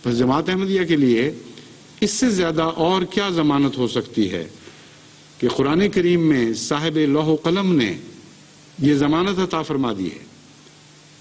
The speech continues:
कि तुम हज़रत मोहम्मद मुस्तफ़ा सल्लल्लाहु अलैहि वसल्लम के अखलाक का दामन पकड़ लो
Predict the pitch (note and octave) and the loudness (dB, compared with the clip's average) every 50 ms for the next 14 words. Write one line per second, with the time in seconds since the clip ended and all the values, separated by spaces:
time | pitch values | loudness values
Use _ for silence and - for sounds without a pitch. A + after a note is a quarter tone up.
0 | - - D3+ C#3 - F#3+ F#3+ E3+ E3+ F3+ F#3+ E3 E3 D#3 D#3 E3+ G3 A#3 B3 B3 | -10 -6 -4 -2 0 2 2 2 2 2 2 2 2 2 2 2 2 4 4 4
1 | A#3 A#3 - G3+ F3+ - F3 D#3+ D#3 D3+ - D#3+ D#3+ D#3+ D#3+ D#3 D#3 D3 D3+ D#3 | 2 2 0 -4 -2 -2 -2 -2 -2 -2 -2 -2 -2 0 0 0 2 2 2 2
2 | D#3 D#3+ D#3 D3+ D3 D3+ D3 D3+ D3 C#3+ C#3+ C3+ C3 C#3 D3 D3+ C#3+ - E3 D#3+ | 2 2 2 2 2 2 0 0 0 0 0 0 2 2 2 2 2 0 0 0
3 | E3 D#3 C#3+ D3+ D3+ C#3 C3 B2 - C3 B2+ D3 F3 F#3 - F3 D3 C3+ C#3 C3+ | 0 0 0 2 2 2 2 0 0 0 0 0 0 -2 -2 -2 -2 0 0 0
4 | C3+ C3 A2+ A#2 G#2 G2+ A2+ A#2+ B2 C3+ C#3+ | 0 0 0 -2 -2 0 0 0 0 0 -2